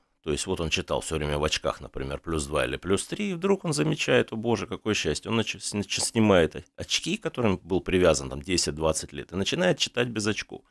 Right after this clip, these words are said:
Но на самом деле денатурация белка, которая происходит в хрусталике, дает некоторую возможность перевести глаз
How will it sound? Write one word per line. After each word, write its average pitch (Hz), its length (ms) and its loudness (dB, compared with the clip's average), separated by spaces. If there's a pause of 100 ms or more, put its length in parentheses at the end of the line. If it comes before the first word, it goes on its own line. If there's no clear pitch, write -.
(360)
Но 110 100 4
на 110 140 8
самом 160 340 2
деле 87 240 2
денатурация 87 680 2
белка, 76 360 0
которая 71 340 -6
происходит 76 440 -2
в - 20 -20
хрусталике, 190 500 -2
дает 202 380 4 (560)
некоторую 95 420 2
возможность 87 640 2
перевести 85 420 0
глаз 78 400 0